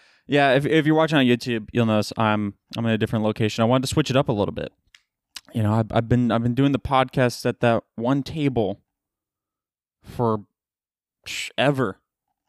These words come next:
forever, basically. And so I was like, "Yeah,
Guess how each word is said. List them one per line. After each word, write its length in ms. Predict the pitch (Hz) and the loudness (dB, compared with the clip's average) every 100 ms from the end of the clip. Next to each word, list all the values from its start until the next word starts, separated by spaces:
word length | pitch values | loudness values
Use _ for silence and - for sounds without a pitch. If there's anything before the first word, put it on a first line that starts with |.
| _ _ | _ _
forever, 460 | 123 147 123 - _ _ | 0 0 0 -8 _ _
basically. 540 | 117 110 113 104 - - _ _ _ - - _ _ - | -2 -2 -4 -4 -6 -8 _ _ _ -20 -20 _ _ -10
And 120 | 202 | -4
so 140 | 254 220 | 0 2
I 40 | |
was 180 | 226 208 | 2 2
like, 300 | 233 190 - | 2 2 0
"Yeah, 220 | 427 | 0